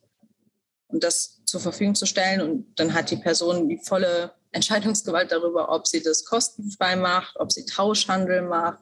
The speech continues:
ob sie es verkauft und zu welchem Preis. Das ist jedem, jedem, äh, selbst überlassen. Und dann in der zweiten Runde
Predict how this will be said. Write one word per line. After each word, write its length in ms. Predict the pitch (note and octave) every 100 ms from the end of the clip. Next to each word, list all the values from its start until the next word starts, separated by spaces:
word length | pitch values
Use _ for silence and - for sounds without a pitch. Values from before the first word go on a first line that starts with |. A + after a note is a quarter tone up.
| -
ob 200 | D#3+ -
sie 80 | -
es 80 |
verkauft 640 | - D#3 - G#3 G3+ G3+ -
und 120 | -
zu 120 | D#3+
welchem 340 | D#3 D#3 - -
Preis. 480 | A3 A3 A3 -
Das 140 | - -
ist 300 | - - - - - - -
jedem, 500 | F#3+ F#3+ F#3+ F#3 - - _ _ -
jedem, 520 | F#3+ F#3 E3+ F3 E3
äh, 140 | D#3+
selbst 320 | D#3 E3+ - -
überlassen. 600 | D#3 G3+ A#3+ D4 D4+ - _ _ _ -
Und 160 | G3+
dann 140 | G3 F#3
in 100 | F3
der 140 | E3
zweiten 400 | - E3 F#3 G#3
Runde 560 | F3+ F#3 F3+ F3 F3